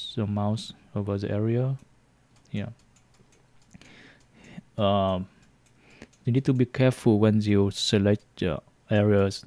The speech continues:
in, uh, morphographics. For example, if I select this, uh, small area, it will select as well this area here on the other side.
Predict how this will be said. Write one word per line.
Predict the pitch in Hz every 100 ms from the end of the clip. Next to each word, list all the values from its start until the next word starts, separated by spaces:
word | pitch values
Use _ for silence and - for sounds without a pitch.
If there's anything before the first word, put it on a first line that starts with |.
| -
in, | 104 98 95
uh, | 92 98 - -
morphographics. | 104 107 104 101 - 101 - _ - - - _ _ -
For | - 110
example, | 107 107 101 95 -
if | - 110
I | 104 98 98 - - - - - _ -
select | - 107 104 -
this, | 107 - 107
uh, | 98 95
small | 92 107 101 98
area, | 101 113 127 143 - _ _ _ _ _ _ _ _ - - _ _ _ -
it | 120
will | 123 127 135
select | 139 - 107 107 -
as | 110 -
well | 113 110 113 113
this | 107 107 - _ _ - -
area | 104 101 101 95 -
here | - 113 104 98 107
on | 104
the | 104
other | 104 107
side. | 101 - 101 104